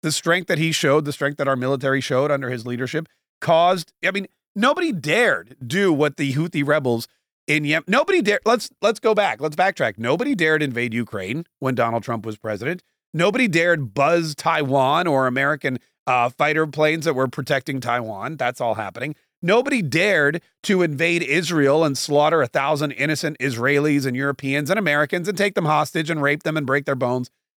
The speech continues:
and all that kind of stuff. Hamas did that. Nobody dared, uh, to come into Israel and bomb them from the north. Hezbollah is doing that. Nobody dared, uh, to d-, attack our ships with drones in the Red Sea every single day.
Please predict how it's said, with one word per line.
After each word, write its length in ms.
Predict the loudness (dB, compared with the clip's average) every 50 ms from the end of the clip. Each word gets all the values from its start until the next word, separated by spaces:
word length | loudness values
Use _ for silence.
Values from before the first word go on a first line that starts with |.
| _
and 100 | 0 2
all 120 | 2 4 2
that 180 | 2 0 -2
kind 160 | -2 -2 -2
of 80 | -2 -2
stuff. 260 | 0 0 0 0 0
Hamas 380 | -2 -2 0 0 0 0 -2 -4
did 160 | -6 -4 -2
that. 260 | 0 0 0 -2 -6 -8 _ _ _ _
Nobody 340 | -2 0 2 2 2 2 0
dared, 520 | 0 0 2 2 2 4 4 2 2 0 -4 _ _ _ _ _ -4
uh, 240 | 0 0 2 0 0
to 140 | 0 -2 -2
come 220 | 0 0 0 0
into 240 | 0 0 -2 -2 -2
Israel 400 | 0 0 0 2 2 2 2 2
and 120 | 2 2
bomb 240 | 2 0 0 0 0
them 120 | -2 -4
from 160 | -6 -6 -4 -4
the 80 | -2
north. 280 | 0 2 2 2 0 0
Hezbollah 420 | 0 -2 -2 -2 -2 -2 0 0
is 80 | 0 0
doing 220 | -2 -2 -2 -2 -4
that. 240 | -4 -4 -4 -6 -8 _ _ _ _ _
Nobody 400 | -2 2 2 2 2 0 -2 -2
dared, 580 | -2 -2 0 0 2 2 2 2 2 0 -2 -4 -10 _ _ _ _ _ _ _ _ _ _ _ _ _ -20 -12 _ -4
uh, 280 | -2 0 2 2 0 -2 -2
to 360 | -2 0 2 4 2 2 0 -2 _ _ _ _ -10
d-, 140 | -8 -4 0
attack 560 | 0 0 2 0 0 -2 0 0 -2 0 0
our 140 | 0 0 0
ships 420 | 0 0 0 0 0 -2 -4 -4 -2
with 180 | 0 0 0
drones 640 | 2 2 2 2 4 4 2 2 0 -2 -6 -8 -10 _ _ _ _ _ -4
in 140 | -2 0 2
the 80 | 2
Red 280 | 2 4 2 2 2 0
Sea 380 | 0 0 2 0 0 -2 -4 _ -2
every 680 | 0 0 2 2 0 -2 -4 -4 0 2 2 2 2 2
single 520 | 0 0 0 0 0 2 2 4 4 4
day. 300 | 4 4 2 2 2 -2